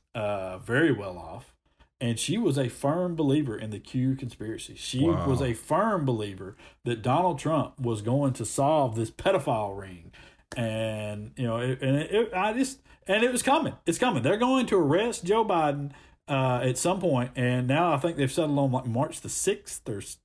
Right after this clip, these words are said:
Speaker 1: third or something along those lines. Uh, but, uh, it just is, it never ends, and they just roll on to the next idiotic thing. And, uh, so, you know,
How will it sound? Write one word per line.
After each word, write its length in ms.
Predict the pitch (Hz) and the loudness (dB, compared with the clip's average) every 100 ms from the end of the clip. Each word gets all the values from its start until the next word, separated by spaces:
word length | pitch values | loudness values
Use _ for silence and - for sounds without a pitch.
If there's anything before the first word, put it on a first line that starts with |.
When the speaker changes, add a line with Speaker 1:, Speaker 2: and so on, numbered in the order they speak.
| _ | _
Speaker 1:
third 440 | 123 151 180 175 139 | 0 2 4 4 2
or 40 | |
something 280 | 131 147 156 | -2 -6 -6
along 220 | 156 156 | -6 -4
those 180 | 156 151 | -6 -4
lines. 400 | 143 151 147 139 - - - - | -4 -6 -8 -14 -20 -20 -20 -8
Uh, 320 | 135 127 120 | 0 2 2
but, 340 | 113 139 139 - - _ _ - | 2 0 0 -8 -20 _ _ -4
uh, 380 | 190 180 190 180 | 0 2 2 2
it 160 | 208 190 | 2 2
just 320 | 202 190 - | 0 0 2
is, 320 | 175 156 - | 4 4 0
it 140 | 170 156 | -2 2
never 260 | 202 226 | 2 2
ends, 520 | 170 160 160 208 196 180 | 0 -2 -2 -2 -4 -4
and 200 | 151 160 | -4 -2
they 80 | |
just 300 | 160 185 185 - 127 127 139 | 0 -2 -4 -12 -12 -10 -2
roll 400 | 127 139 175 180 | 2 4 4 4
on 160 | 190 | 2
to 80 | 185 | 0
the 80 | 185 | 0
next 280 | 185 190 180 | 0 0 2
idiotic 420 | 190 185 202 151 | 2 2 -2 -6
thing. 400 | 151 233 196 104 | -6 -6 -8 -10
And, 220 | 107 110 | -10 -8
uh, 160 | 113 120 | -6 -6
so, 360 | 120 131 127 127 | -4 -4 -4 -6
you 120 | 156 | -6
know, 160 | 127 | -6